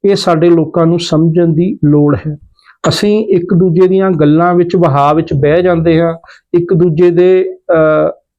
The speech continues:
ਵਿਰੋਧ ਦੇ ਵਿੱਚ ਜਾਂ ਸਮਰਥਨ ਦੇ ਵਿੱਚ ਨਾਅਰੇ ਲਾਉਣ ਲੱਗ ਜਾਂਦੇ ਹਾਂ, ਆਪਣੀਆਂ ਪੋਜੀਸ਼ਨਾਂ ਲੈਣ ਲੱਗ ਜਾਂਦੇ ਹਾਂ। ਅਸੀਂ ਇਸ ਗੱਲਾਂ ਨੂੰ ਬੈਠ ਕੇ ਡੂੰਘਾਈ ਨਾਲ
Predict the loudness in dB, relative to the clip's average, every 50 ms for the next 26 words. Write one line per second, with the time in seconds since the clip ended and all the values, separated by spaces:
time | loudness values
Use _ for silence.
0 | -4 0 2 2 2 2 2 2 0 2 2 2 2 0 0 0 0 0 0 0
1 | -2 -2 -2 -2 0 0 -2 -2 -4 -4 -2 0 2 2 0 0 0 0 0 0
2 | 0 0 0 2 2 2 0 2 0 0 0 0 0 0 0 2 2 0 0 0
3 | -2 -2 -2 -2 -2 -2 -2 -2 -2 0 0 0 -2 -2 -2 -2 0 0 0 0
4 | 0 0 0 0 0 0 0 0 2 0 0 0 -2 -4 -8 _ _ _ _ _
5 | _ _ _ -4 -4 -4 -2 -2 -2 -2 -2 -2 0 0 0 2 0 0 0 0
6 | 0 0 -2 0 0 0 0 0 0 -2 -4 -6 -2 0 0 0 0 0 0 0
7 | 0 0 0 0 0 0 2 0 0 0 0 -2 -4 -6